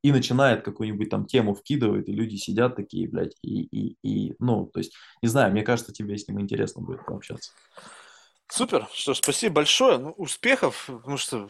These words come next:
Speaker 2: работа у тебя интересная. Знаешь, вот мне всегда нрав-, нравится вот именно ф-, флейвор вот этой вот интересности. То есть я не знаю, с-, можно ли на это, на этом заработать на яхту, но, <laughs> по крайней мере, интересно.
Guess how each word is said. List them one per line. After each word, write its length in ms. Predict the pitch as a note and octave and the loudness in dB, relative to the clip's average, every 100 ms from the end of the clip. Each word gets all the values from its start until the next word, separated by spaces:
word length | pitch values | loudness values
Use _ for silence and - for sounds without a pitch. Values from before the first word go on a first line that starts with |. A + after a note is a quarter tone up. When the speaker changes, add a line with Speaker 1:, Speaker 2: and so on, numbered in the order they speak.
| - - - - _ _ D#3 - | -12 -14 -14 -18 _ _ -10 2
Speaker 2:
работа 400 | D#3 F#3+ C4 G3 | 4 4 2 0
у 20 | |
тебя 160 | G3+ | 2
интересная. 460 | F#3 D#3+ E3+ - G2+ | 2 0 2 2 0
Знаешь, 160 | C#3 F#3 | -2 -2
вот 80 | |
мне 140 | F3 F#3+ | -4 -6
всегда 420 | F3+ - G#3 G3+ | -6 -8 -2 0
нрав-, 120 | F3+ | 0
нравится 320 | C3+ F#3 - | 2 0 0
вот 140 | C#3 C#3 - | -8 -12 -6
именно 280 | F3+ F3+ D#3+ - _ | -4 -2 -4 -6 _
ф-, 200 | - - _ | -20 -20 _
флейвор 600 | - - E3 F3+ D3+ A#2+ | -12 0 6 8 6 2
вот 140 | A#2 | 0
этой 140 | C#3 C3 | -2 -2
вот 140 | C3+ | -10
интересности. 880 | E3 C3 - C#3+ D3 - A2 - - | -10 -10 -4 4 4 2 -6 -12 -14
То 120 | - | 2
есть 140 | B2+ - | 2 4
я 80 | D3+ | 2
не 80 | D3 | 2
знаю, 400 | C#3+ D#3+ C#3+ B2 - - - | 2 4 4 2 -8 -20 -10
с-, 240 | - - | -10 -8
можно 380 | D3 D3+ C#3 C3 | -2 2 2 0
ли 120 | B2 | -4
на 220 | A#2+ A#2+ | -4 0
это, 260 | B2+ B2 C3 | 2 2 0
на 260 | B2 B2 B2+ | -6 -2 0
этом 280 | B2+ B2 | 0 -2
заработать 560 | A2 B2 B2+ C3 B2 A2 | -2 -2 0 0 -2 -4
на 60 | B2+ | 2
яхту, 380 | F3 A3+ - | 2 2 -2
но, 300 | A#2 D#3 C#3+ C3 - | -4 -4 -4 -6 -8
<laughs> 100 | G3+ | -6
по 80 | |
крайней 320 | D3 E3+ G3+ F3+ | 0 2 2 2
мере, 240 | E3+ D#3+ | 2 2
интересно. 560 | D#3 E3 C#3 B2 A#2+ | 0 -2 0 0 -2